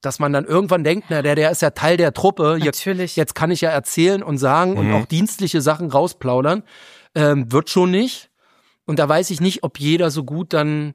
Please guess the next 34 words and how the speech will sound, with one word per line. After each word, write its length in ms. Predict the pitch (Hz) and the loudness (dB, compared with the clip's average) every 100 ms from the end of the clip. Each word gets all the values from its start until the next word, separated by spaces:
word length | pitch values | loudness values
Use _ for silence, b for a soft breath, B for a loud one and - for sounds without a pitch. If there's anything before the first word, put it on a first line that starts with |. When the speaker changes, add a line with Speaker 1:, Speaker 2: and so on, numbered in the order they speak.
| _ - | _ -6
Speaker 1:
ähm, 340 | 143 143 143 - | -2 0 -2 -2
oder 460 | 143 135 135 143 - | 0 2 2 -2 -4
dann, 260 | 135 156 - | -2 -2 -4
o-, 120 | 165 | -4
ob 240 | - - - | -4 -8 -2
derjenige 460 | 165 165 160 165 160 | 0 2 2 2 0
dann 120 | 151 | 0
nicht 140 | 147 | -2
hinterher 340 | - 156 147 165 | -4 -4 -2 -2
auch 100 | - | -4
überrascht 480 | 135 117 143 - | -6 0 -2 -2
ist 180 | 131 123 | -8 -8
oder 160 | - 113 | -6 -6
diejenige, 600 | 123 131 135 131 135 131 B B B B | -4 0 0 2 0 -2 B B B B
ähm, 320 | 135 127 127 | 0 2 2
wenn 140 | 127 139 | 2 2
dann 140 | 131 | 0
plötzlich 380 | - 135 - 131 | -2 -6 -4 -2
Sachen 240 | 131 127 147 | 0 -2 -2
veröffentlicht 480 | 156 135 151 143 | -2 -2 -4 -2
werden, 160 | 143 131 | 0 0
wo 60 | 131 | 2
sie 80 | |
sagen, 200 | 127 131 - | 0 0 -4
oh 120 | - | -14
Scheiße, 480 | - 110 117 113 110 _ _ _ _ _ _ _ _ - | -10 -10 -8 -10 -12 _ _ _ _ _ _ _ _ -4
da, 140 | 131 | -2
da 80 | 127 | -2
hätte 180 | 123 127 | -4 0
ich 60 | |
jetzt 160 | 143 156 | 0 0
nicht 140 | 151 | 0
gedacht, 340 | 165 151 143 147 | 2 0 0 -4
dass, 340 | 127 - - | -4 -6 -12